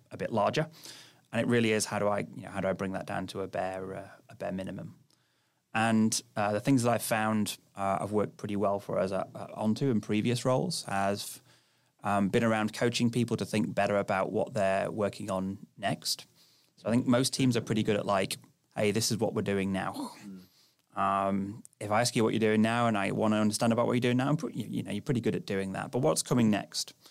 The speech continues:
And if that's coming next, how prepared do you have to be ahead of that to make sure that when you do pick that thing up, you actually know what's,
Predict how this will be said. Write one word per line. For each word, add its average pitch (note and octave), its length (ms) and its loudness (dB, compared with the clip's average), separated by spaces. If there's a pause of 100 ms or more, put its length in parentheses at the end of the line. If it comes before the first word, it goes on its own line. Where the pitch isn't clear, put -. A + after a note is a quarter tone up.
(500)
And A#2+ 100 2
if C3+ 120 0
that's - 180 2
coming B2 300 4
next, G2 400 0
how A#2+ 500 2
prepared A2+ 540 0
do G#2 100 -4
you G2 140 -4
have - 240 -6
to F#2+ 80 -6
be G2+ 220 0
ahead A2+ 240 0
of G#2 140 -2
that F#2+ 240 -2
to - 100 -8
make G#2 180 0
sure G#2 160 -6
that F#2+ 100 -4
when G2 140 0
you G2 100 0
do F#3+ 140 2
pick - 200 -6
that F#2+ 180 -4
thing G2 200 -6
up, - 220 -6
you A2+ 100 -4
actually G#2 260 -4
know G2 180 -8
what's, - 480 -6